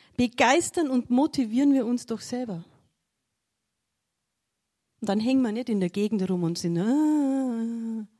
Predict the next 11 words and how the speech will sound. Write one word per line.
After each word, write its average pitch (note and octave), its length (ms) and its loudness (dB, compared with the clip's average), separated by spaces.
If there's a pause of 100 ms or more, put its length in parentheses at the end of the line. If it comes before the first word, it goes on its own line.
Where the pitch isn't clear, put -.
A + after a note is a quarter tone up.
(880)
sondern A3+ 260 -4
es, - 120 -10 (200)
"Wow, - 840 -8 (680)
was - 200 -6
hat C#4+ 140 -2
da D#4 60 4
Gott B3+ 320 -2
gesagt - 420 -8
in G#3+ 120 -6
seinem G3 260 -6
Wort? E3+ 320 -14